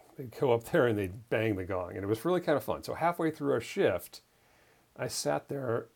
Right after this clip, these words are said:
and I realized that, so I was an hour into the two-hour shift, and a lot of those concerns about my personal and professional life just melted away.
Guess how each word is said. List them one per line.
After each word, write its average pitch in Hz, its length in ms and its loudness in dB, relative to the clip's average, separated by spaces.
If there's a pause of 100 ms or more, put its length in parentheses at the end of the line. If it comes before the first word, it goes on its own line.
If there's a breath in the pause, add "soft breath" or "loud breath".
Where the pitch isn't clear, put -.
and 127 260 -8
I 104 60 -2
realized 110 640 0
that, - 220 -8
so 131 140 -6
I 98 60 -2
was 98 120 -6
an 107 140 -10
hour 127 340 0
into 117 140 -2
the 90 100 -6
two-hour 120 400 -4
shift, - 400 -6 (800 soft breath)
and 117 140 -6
a 104 40 -6
lot 113 380 2
of 143 80 4
those 131 180 2
concerns 110 600 -6
about 95 260 -6
my 90 440 -8 (140)
personal 123 380 -6
and 101 80 -6
professional 107 460 -8
life 95 240 -6
just - 180 -10
melted 87 360 -8
away. - 260 -10